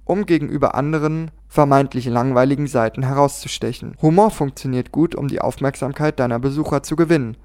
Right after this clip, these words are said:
Ein kleines, aber sehr witziges Detail schafft oft Lust nach mehr Humor, sodass Besucher gerne weiter durch die Website stöbern. Dieser Trick erweist sich als besonders hilfreich für Firmenwebsites ohne Blogs.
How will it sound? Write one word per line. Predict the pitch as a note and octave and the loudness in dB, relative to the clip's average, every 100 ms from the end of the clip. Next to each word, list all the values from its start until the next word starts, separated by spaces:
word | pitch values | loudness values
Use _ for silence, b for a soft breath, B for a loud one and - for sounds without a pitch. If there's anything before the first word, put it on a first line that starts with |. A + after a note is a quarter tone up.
| b | b
Ein | - D3+ | -2 -2
kleines, | D3+ D#3+ G#3 A3 - - - - | 2 2 4 0 -2 -12 -20 -2
aber | C#3+ D3 | 4 4
sehr | C#3 F#3+ F3+ | 6 4 4
witziges | - F3 D#3 - | 0 -4 -4 -2
Detail | C#3+ C#3+ E3+ D3+ D#3+ b b b b | -4 -2 0 2 0 b b b b
schafft | - D3 B2+ - | 0 0 0 0
oft | F3+ - - | 0 0 2
Lust | D#3 - - | 2 2 -2
nach | D3 | 0
mehr | D#3+ F3+ | 2 2
Humor, | C#3+ B2 G#2 F2+ - | 2 0 -2 -4 -10
sodass | C#3+ C3+ C3 C3 - - C#3+ | -6 0 0 0 -8 -8 -6
Besucher | A#2+ C3+ - E3 | -2 -2 2 0
gerne | D#3 B2 B2 C#3+ | 2 0 2 0
weiter | C3+ D#3+ E3 | 2 2 2
durch | B2 - | -4 -6
die | A#2 | -4
Website | A2+ - A2+ - | -6 -4 -8 -8
stöbern. | - A2+ G#2 - - - | -6 -4 -4 -8 -8 -2
Dieser | F#3+ A3 | 2 2
Trick | - G3+ - | 0 -4 0
erweist | C#3 C3+ C#3+ - | 2 4 2 -2
sich | D3+ | -2
als | C#3 | -2
besonders | C#3 C#3+ D#3+ D#3+ - | -2 0 0 0 -2
hilfreich | D3 - C#3+ C#3+ | -2 0 0 0
für | D3 | -6
Firmenwebsites | - D#3+ E3+ D#3 C3 - C3 C3+ - | -4 -2 0 0 0 0 2 2 -2
ohne | - C3+ B2 | -6 -4 2
Blogs. | C#3 B2 - - | 2 2 -4 -18